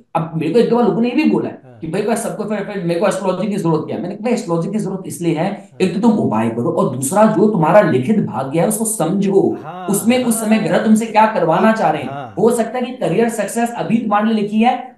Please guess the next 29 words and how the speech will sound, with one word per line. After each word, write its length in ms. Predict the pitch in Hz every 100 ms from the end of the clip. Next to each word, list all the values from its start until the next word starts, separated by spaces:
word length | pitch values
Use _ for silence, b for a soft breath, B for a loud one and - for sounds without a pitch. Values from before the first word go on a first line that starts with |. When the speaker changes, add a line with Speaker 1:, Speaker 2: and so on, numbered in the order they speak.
| -
Speaker 1:
बाद 340 | 160 220 226
का 80 | 254
टाइम 240 | 220 226
तुम्हारा 220 | 214 220 226
Speaker 2:
हाँ। 80 |
Speaker 1:
सेकंड 220 | 180 226 180
हाफ 200 | 175 240
का 80 | 233
Speaker 2:
हाँ। 340 | - 127 117
Speaker 1:
मैट्रिमोनियल 540 | 196 220 269 240 226 196
लाइफ 220 | 151 143
के 60 | 156
लिए 80 | 113
लिखा 140 | 123
है। 40 | 151
Speaker 2:
हाँ, 280 | 139 113 -
नहीं, 260 | 214 240
ब-, 40 | 180
और 360 | 196 165 190
ये 160 | 185 202
बहुत 240 | 196 202
बड़ी 240 | 196 208 240
बात 220 | 190 147
है, 60 | 139
क्योंकि 220 | 202 208
देखो, 280 | 202 202 170
जैसा 260 | 175 170
मैंने 240 | 208 196 202
कहा 240 | 151 120